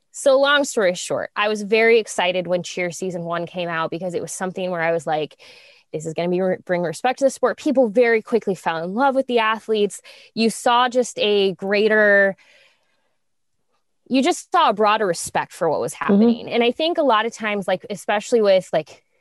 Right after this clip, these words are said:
Speaker 1: m-, male cheerleaders, like, there's always, like, a stigma associated. And then suddenly you're now seeing, like, "Holy smokes, these are incredibly strong men. They're s-, they're, they're true, like, athletes." In some cases, like, one of the, the s-,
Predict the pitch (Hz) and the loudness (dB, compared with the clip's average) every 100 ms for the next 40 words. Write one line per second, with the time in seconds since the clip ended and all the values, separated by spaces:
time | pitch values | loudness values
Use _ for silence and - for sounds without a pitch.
0 | _ _ _ _ _ _ 180 180 - 175 | _ _ _ _ _ _ -12 -10 -10 -8
1 | 160 156 180 - 233 233 247 240 247 254 | -4 -2 -4 -2 0 4 4 4 4 2
2 | - 208 180 175 202 190 190 190 185 170 | -2 -2 -2 0 -2 2 0 0 0 -4
3 | 170 - 185 190 214 214 - 214 - 208 | -6 -4 -4 0 0 0 -2 -6 -2 -2
4 | 208 233 233 220 226 220 214 202 - _ | 0 2 4 2 2 0 0 -2 -8 _
5 | - 226 240 247 240 220 208 - 220 220 | -2 0 4 4 4 0 -2 -2 0 0
6 | 185 165 - - 262 269 254 - 247 196 | -2 -4 -12 -2 2 4 2 0 -2 -2
7 | - 214 220 220 - - - - 214 208 | -4 -2 0 0 -4 -20 -16 0 2 2
8 | 202 - - 214 226 220 214 - - 190 | -2 -6 -4 0 0 0 -2 -2 -4 -2
9 | 160 160 180 220 226 220 - - - 180 | -2 -2 0 2 0 -2 -8 -8 -2 -2
10 | - - - 190 180 156 - 196 175 156 | -2 -10 -4 2 2 0 -4 0 0 -2
11 | - - - 294 294 269 233 185 - 196 | -14 -16 -4 4 6 6 4 2 0 -4
12 | 214 233 220 - 208 254 277 254 247 226 | -2 -2 -2 -2 0 0 2 2 2 0
13 | 196 185 - - - _ _ _ _ _ | 2 0 -2 -18 -20 _ _ _ _ _
14 | 185 220 233 208 208 180 196 - | -2 0 0 2 0 0 -2 -4